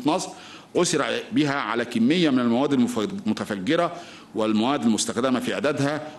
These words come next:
وبيانات عدد من العناصر المتطرفة. عماد الدين محمود عبد الحميد،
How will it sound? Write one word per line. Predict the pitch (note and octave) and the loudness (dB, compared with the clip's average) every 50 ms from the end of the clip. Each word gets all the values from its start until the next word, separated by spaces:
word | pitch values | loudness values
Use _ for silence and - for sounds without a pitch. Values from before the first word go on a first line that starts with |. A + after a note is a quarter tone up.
| - - | -8 -4
وبيانات | G2+ G2+ A2 G#2+ A2+ A#2+ C#3 D3+ C#3+ D3 - | -2 -2 0 0 0 2 0 0 0 -2 -2
عدد | A#2+ C3+ C3+ C3+ B2+ A2+ A2+ | -2 0 0 0 0 2 2
من | A2+ A#2 A#2+ | 2 2 2
العناصر | A2+ G2+ F#2+ G#2+ A2 B2 B2 A#2 - B2 A2 - - - - | 0 0 -2 0 0 0 0 0 0 -2 -2 -4 -6 -6 -2
المتطرفة. | B2 B2+ B2 B2 A#2+ A2 - A#2 G#2+ G#2+ G#2+ - - - - - - - - - - - - F#3 - - - - - - - - - - - - - | 0 0 0 0 0 -2 -2 -2 -2 -2 -2 -4 -6 -12 -16 -20 -20 -20 -20 -18 -14 -12 -12 -10 -12 -14 -18 -20 -20 -20 -20 -20 -20 -20 -14 -10 -6
عماد | F2 G#2 C3 D#3 F3+ F3+ D#3+ E3 | -2 0 0 0 2 2 2 0
الدين | D3 B2+ B2 D3+ E3+ F3 F#3 F#3+ F#3+ G3 - - - - - - - | 0 2 2 2 2 2 2 2 0 -2 -6 -12 -20 -20 -12 -4 -2
محمود | A2 A2 - - - A#2+ C#3+ D#3+ E3+ F3+ F#3 D#3+ F3+ - - - - - - - - - - - - - | 0 0 0 0 2 4 4 6 6 4 2 0 -2 -8 -10 -12 -16 -20 -20 -20 -20 -20 -20 -12 -6 -4
عبد | A2 B2+ C#3 B2+ A2+ | -2 -2 0 0 0
الحميد، | C3 C3 - C3+ C#3+ D3+ C#3 A#2+ G#2 | 0 0 0 0 2 4 4 4 2